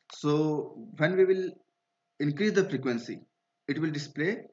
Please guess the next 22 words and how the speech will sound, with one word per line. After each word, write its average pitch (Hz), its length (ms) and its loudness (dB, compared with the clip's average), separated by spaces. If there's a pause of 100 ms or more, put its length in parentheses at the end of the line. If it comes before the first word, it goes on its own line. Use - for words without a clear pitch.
(120)
the 127 220 -2
sine 135 260 0
wave 147 280 -2
as 135 160 -4
per 139 160 -4
the 156 100 -2
frequency, 165 540 -4 (520)
and, 147 380 2
uh, 147 80 2
you 147 220 4
can 160 400 -4
also 151 240 2
examine 147 500 2 (300)
how 135 220 6
the 151 100 -2
frequency, 131 640 -2
how 127 260 2
the, 175 220 -2 (160)
uh, 131 260 0
tone 175 220 0
is 175 280 -4 (300)
increasing, 139 560 2